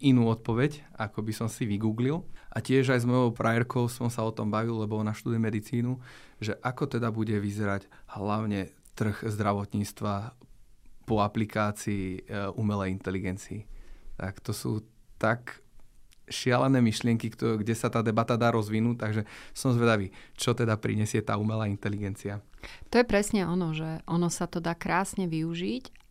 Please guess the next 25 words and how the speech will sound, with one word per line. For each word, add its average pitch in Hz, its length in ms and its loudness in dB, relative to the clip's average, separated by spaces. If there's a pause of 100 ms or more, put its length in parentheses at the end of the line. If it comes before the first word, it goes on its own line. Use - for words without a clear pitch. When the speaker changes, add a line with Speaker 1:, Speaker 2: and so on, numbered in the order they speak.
(200)
Speaker 2:
ale 165 240 2
aj 160 80 -8
krásne 165 400 -2
zneužiť. 156 560 -6
A - 80 -8
tam 180 320 2
potrebujeme 175 720 0
mať 165 320 -4
ukotvené 165 480 -4
tie 160 160 -4
hodnoty. 156 480 -6 (480)
A 147 80 -10
to 190 160 2
je, 185 160 0
to - 160 -2
je 196 160 2
to 175 240 -2
zásadné, 160 480 -2
lebo 165 160 0
ja 175 80 2
tiež, 190 320 2
eh, - 40 -8 (600)
sa 180 160 0
hrám 165 320 2
s 165 80 -8